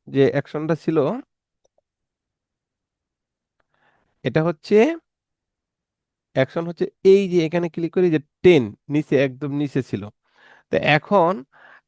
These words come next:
আমাদের যে কাজটা করতে হবে, এই কাজটা কোথায় করতে হবে? শুধুমাত্র এটা এভাবেই থাকবে। এই যে রানে ক্লিক করলেই আমাদের কাজটা কিন্তু অটোমেটিকলি হতে থাকবে। যেমন রানে আমি ক্লিক করলাম, এখন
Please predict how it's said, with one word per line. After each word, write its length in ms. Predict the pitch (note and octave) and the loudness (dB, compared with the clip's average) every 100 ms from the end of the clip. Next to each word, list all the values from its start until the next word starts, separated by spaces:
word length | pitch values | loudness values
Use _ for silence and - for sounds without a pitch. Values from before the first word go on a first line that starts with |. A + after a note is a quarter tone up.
| C3+ | -2
আমাদের 280 | C#3 C#3+ D#3+ D#3 | 0 0 -2 0
যে 60 | F3 D#3+ | -2 -2
কাজটা 240 | D#3 F3 - | -4 -6 -6
করতে 240 | F3 - D#3 | -10 -6 -4
হবে, 200 | D#3+ F#3+ D#4 E4 _ _ _ _ C3 | -2 -2 -4 -10 _ _ _ _ -4
এই 60 | C#3+ | -2
কাজটা 220 | C#3 E3+ E3 | -2 -4 -4
কোথায় 200 | F3 F3+ | -4 -4
করতে 140 | F#3 G3+ | -6 -2
হবে? 160 | G#3+ B3 - - | 0 0 -4 -12
শুধুমাত্র 520 | D3+ E3 F3+ F3 G3+ G#3+ E4 - _ _ _ _ _ | -8 -4 -4 -6 -4 -4 -4 -12 _ _ _ _ _
এটা 200 | C3 C#3 C#3+ | 2 4 4
এভাবেই 300 | D3 D#3 F#3 | 2 0 -2
থাকবে। 200 | F3 D#3+ F#3+ | -2 -2 0
এই 60 | E3+ | 0
যে 60 | - _ - C3 A#2+ | -2 _ -10 -6 -2
রানে 360 | C3 D3+ F3 F#3+ | 0 2 2 -2
ক্লিক 220 | - F#3 - F#3 | -2 -6 -6 -6
করলেই 360 | D3 C#3 E3+ C4 - | -2 0 0 0 -6
আমাদের 260 | C#3 C3 D3 - | -10 -6 -6 -4
কাজটা 220 | C#3 - D3 | -4 -4 -6
কিন্তু 160 | D#3 - - | -6 -10 -6
অটোমেটিকলি 540 | D3 D#3 D3 D3+ D#3 F3+ | -6 -4 -4 -6 -4 -2
হতে 120 | C3 C3 | -2 -2
থাকবে। 160 | C3 C3 | -2 -2
যেমন 140 | C3 B2+ | -2 -2
রানে 140 | B2+ C#3 | -2 -2
আমি 100 | C#3+ - | -4 -6
ক্লিক 160 | D3+ - | -8 -2
করলাম, 220 | F3 G3 B3 - _ - - - - | 2 2 0 -10 _ -20 -20 -8 -6
এখন 160 | E3+ | -2